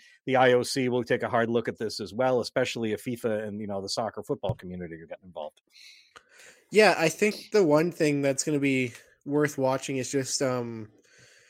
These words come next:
Speaker 2: if this eventually reaches some sort of resolution, which it's hard to say right now. I know they're, the sides are talking, but it'd be interesting to see if they did end up reinstating these two countries into tournaments this year or something. I know there's a lot of out-, there'd be a lot of outrage either way,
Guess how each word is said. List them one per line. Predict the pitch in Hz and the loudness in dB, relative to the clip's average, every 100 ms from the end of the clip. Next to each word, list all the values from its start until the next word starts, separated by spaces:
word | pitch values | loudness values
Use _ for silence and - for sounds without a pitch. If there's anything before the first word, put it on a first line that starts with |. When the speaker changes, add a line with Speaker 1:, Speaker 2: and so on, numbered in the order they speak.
| _ _ _ | _ _ _
Speaker 2:
if | 180 170 - | 4 4 4
this | 165 - - - - - - - - | 2 2 -4 -4 -4 -4 -6 -12 -2
eventually | 156 151 147 - | 2 4 4 2
reaches | 135 139 135 139 | 2 2 0 -2
some | - 135 | 0 0
sort | 131 143 131 | 0 0 2
of | |
resolution, | 120 127 127 120 127 131 143 139 135 135 _ _ _ _ | 2 2 2 -2 -2 -2 -4 -4 -6 -10 _ _ _ _
which | 147 131 - - | 0 0 -2 -4
it's | 147 | -4
hard | - 139 131 | 0 0 0
to | 131 | 0
say | 135 123 | 2 2
right | 131 131 | 2 0
now. | 135 135 | -2 -2
I | 123 | -2
know | 127 | -2
they're, | 127 123 120 | 0 -2 -2
the | 127 | -6
sides | - 123 120 | -2 -2 0
are | 120 | -2
talking, | - 117 123 147 139 | -2 -2 -2 -4 -4
but | 131 120 120 - - - - - - - - | 0 0 -2 -6 -16 -16 -16 -16 -16 -12 -6
it'd | 151 | 0
be | 165 | 4
interesting | 156 156 151 - 151 | 4 4 2 2 2
to | |
see | - | 2
if | 147 | 2
they | 147 | 0
did | 131 127 135 | 2 2 2
end | 139 135 | 0 0
up | 139 135 - - | 0 -2 -10 -14
reinstating | 135 139 139 139 - 139 143 147 135 | -4 -2 0 0 0 2 2 -2 -4
these | 143 - | -6 -4
two | - 147 | -2 -2
countries | 151 143 156 147 143 | -2 -4 -2 -2 -2
into | - 151 143 147 143 | -4 -2 -2 0 2
tournaments | 139 - 151 147 151 147 | 0 -2 -2 0 -2 -2
this | 160 151 | -2 -2
year | 165 165 | 0 0
or | |
something. | 151 170 170 | -2 -2 0
I | 131 | 2
know | 135 | 2
there's | 135 | 0
a | 127 | 0
lot | 120 123 | 0 2
of | 117 | 0
out-, | 113 - | -4 -2
there'd | 135 127 | 0 2
be | 135 | 2
a | |
lot | 123 123 | 2 2
of | 120 | 0
outrage | 117 - 123 123 | -2 -2 -2 -4
either | 135 123 120 | -4 -4 -2
way, | 110 117 143 | -2 -2 -4